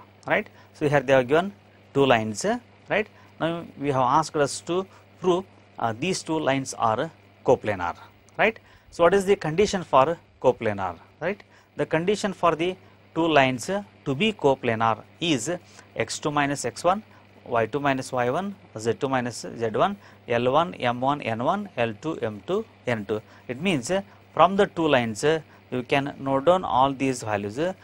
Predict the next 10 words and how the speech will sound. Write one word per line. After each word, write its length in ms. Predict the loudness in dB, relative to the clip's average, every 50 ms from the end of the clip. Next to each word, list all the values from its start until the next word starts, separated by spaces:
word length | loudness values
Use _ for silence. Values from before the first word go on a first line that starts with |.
| -20 -18 -10 -8
and 160 | -6 -4 -4
you 60 | -4
can 200 | -2 -2 -2 -2
substitute, 720 | -4 -6 -8 -8 -8 -6 -8 -6 0 2 2 2 2 0 -4
uh, 120 | -6 -6 -8 -12 -20 -20 -12 -6
and 160 | -4 -2 -2 0
you 80 | 0
have 200 | 0 0 0 0 0
to 180 | -2 -4 -4 -6 -12 -20 -20 -20 -20 -14
simplify. 540 | -8 -6 -4 -2 0 0 0 2 0 -2